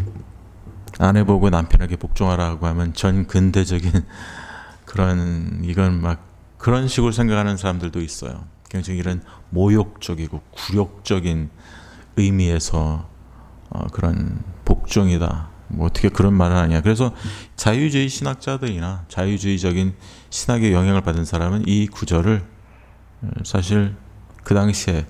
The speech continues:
문화적인 측면에서 이해합니다. 그러나 우리는 성경을 하나님의 말씀에 오류가 없는 하나님의 말씀으로 받고 믿기 때문에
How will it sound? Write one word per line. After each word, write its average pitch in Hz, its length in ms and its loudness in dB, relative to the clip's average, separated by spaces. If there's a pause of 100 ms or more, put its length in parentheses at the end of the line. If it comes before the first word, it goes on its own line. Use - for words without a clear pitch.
문화적인 104 540 4
측면에서 117 500 0
이해합니다. 85 640 -2 (1000)
그러나 120 240 2
우리는 113 360 2
성경을 104 680 -2 (580)
하나님의 110 260 0
말씀에 92 300 -2
오류가 101 300 2
없는 95 160 2
하나님의 98 320 0
말씀으로 87 540 -2
받고 - 400 0
믿기 92 320 -2
때문에 95 580 0